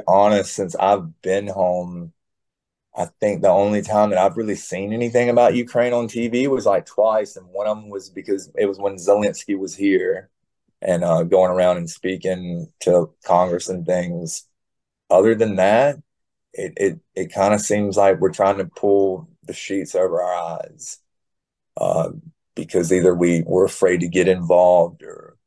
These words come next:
whatever reason, we just don't wanna see bad things on the news, something.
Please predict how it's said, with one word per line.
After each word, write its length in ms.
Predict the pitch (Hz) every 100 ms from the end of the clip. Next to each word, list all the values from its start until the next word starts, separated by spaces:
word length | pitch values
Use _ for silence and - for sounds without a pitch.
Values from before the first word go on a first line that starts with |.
| _ _ _ _ _
whatever 480 | - 101 104 101 95
reason, 480 | 98 107 98 95 98
we 80 | 95
just 180 | 95
don't 120 | 107 104
wanna 120 | 104
see 140 | -
bad 340 | 110 104 101 -
things 240 | 107 98
on 140 | 98
the 60 | 95
news, 460 | 101 110 110 110 -
something. 540 | 113 110 98 95 90